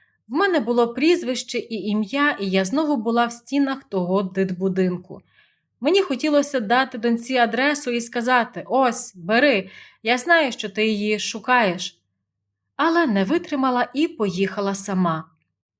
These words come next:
Господа була типових неблагополучних людей, забиті клейонкою вікна і перекошений паркан. Тієї жінки не було вдома, але добра сусідка повідомила,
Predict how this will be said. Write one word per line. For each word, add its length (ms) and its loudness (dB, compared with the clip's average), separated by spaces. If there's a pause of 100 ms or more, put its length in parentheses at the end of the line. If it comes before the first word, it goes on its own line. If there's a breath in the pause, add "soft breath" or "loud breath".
(120)
Господа 680 0
була 400 2
типових 680 0
неблагополучних 1120 0
людей, 520 0 (460 loud breath)
забиті 520 2
клейонкою 720 0
вікна 600 -2
і 140 -2
перекошений 920 0
паркан. 680 -4 (580 soft breath)
Тієї 380 2
жінки 380 0
не 100 2
було 240 0
вдома, 580 2
але 380 0
добра 480 2
сусідка 720 0
повідомила, 800 2